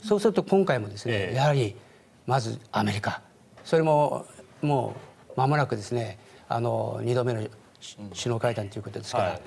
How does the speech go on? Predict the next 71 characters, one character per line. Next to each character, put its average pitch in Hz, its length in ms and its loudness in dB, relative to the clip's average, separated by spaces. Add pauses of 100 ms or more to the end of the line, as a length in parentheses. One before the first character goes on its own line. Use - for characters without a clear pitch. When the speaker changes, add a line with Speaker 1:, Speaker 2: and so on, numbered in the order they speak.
(140)
Speaker 1:
中 123 320 0
国 107 320 -6
と 107 120 -8
の 101 60 -4
間 104 200 -6
の 120 80 -6
意 - 20 -2
思 117 140 -4
疎 - 280 -8
通、 107 140 -14 (580)
Speaker 2:
う 127 60 0
ん。 120 40 2
Speaker 1:
さ 151 140 2
ら 135 80 2
に 113 100 -2
は 101 100 -8
で 107 60 -12
す 135 100 -8
ね、 110 180 -4 (320)
中 117 260 -2
国 120 160 -6
の 127 240 -2 (220)
側 - 220 -4
面 113 160 0
支 - 120 -2
援、 95 140 -4 (100)
Speaker 2:
は 92 180 -4
い。 92 80 -6
Speaker 1:
ま 147 80 2
あ、 - 20 -2
そ 160 120 0
れ 175 80 6
が 160 200 6
あ 147 40 4
の、 143 160 2
最 131 240 -2
大 131 140 0
の 117 100 -2
で 107 80 -12
す - 80 -14
ね、 104 240 -6 (400)
一 131 180 -2
月 120 380 -2 (220)
訪 120 240 -2
中 123 180 -2
の 123 300 -2
狙 123 220 0
い - 20 -2
じ 110 80 -2
ゃ - 20 -2
な 107 80 -4
い 98 40 -8
か 104 80 -12
と 107 60 -12
思 120 100 -6
い - 20 -6
ま 90 60 -8
す 87 80 -12
ね。 - 20 -6
Speaker 2:
ね、 131 60 -2
も - 20 0
う 110 40 0
じ - 40 -4
ゃ - 40 -6
あ - 20 -10
そ 139 140 0
う 143 40 0
な 147 80 6
る 131 80 0
と、 85 120 -4
こ 82 220 -4